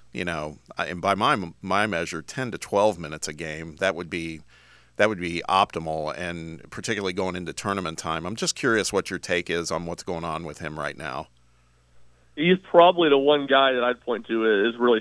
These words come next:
Speaker 2: struggling right now. And, and you're right, they need, they need more from him, and I think it really just, it starts and ends with the fouling, and some of it is the nature of how he plays, and, you know, he's picking up some of these fouls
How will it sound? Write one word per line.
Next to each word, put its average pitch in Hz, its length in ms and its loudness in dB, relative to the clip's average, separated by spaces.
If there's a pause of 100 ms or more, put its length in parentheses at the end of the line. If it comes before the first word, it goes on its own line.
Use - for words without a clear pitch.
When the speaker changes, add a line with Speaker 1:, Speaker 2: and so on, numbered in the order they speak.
Speaker 2:
struggling 107 420 2
right 107 220 -4
now. 98 280 0 (420)
And, 113 360 4
and 139 200 8
you're 135 120 6
right, 135 220 8
they 127 100 0
need, 135 180 0 (100)
they 127 80 4
need 139 180 2
more 127 220 4
from 127 240 0
him, 127 220 4
and 117 220 0 (200)
I 131 140 4
think 165 180 2
it 160 80 6
really 139 300 8
just, 139 180 -2 (100)
it 135 140 0 (120)
starts 147 340 4
and 127 100 -2
ends 139 240 2
with 123 220 -4
the 113 80 -8
fouling, 113 520 0
and 110 160 -6 (760)
some 208 140 4
of 214 120 8
it 208 80 8
is 190 180 6
the 180 60 2
nature 170 320 6
of 139 60 -2
how 160 140 2
he 131 80 0
plays, 143 440 0 (160)
and, 127 160 -4
you 127 80 -6
know, 135 80 -2
he's 151 140 -6
picking 160 240 0
up 131 80 0 (100)
some 160 140 0
of 147 60 0
these 123 180 -8
fouls 123 260 4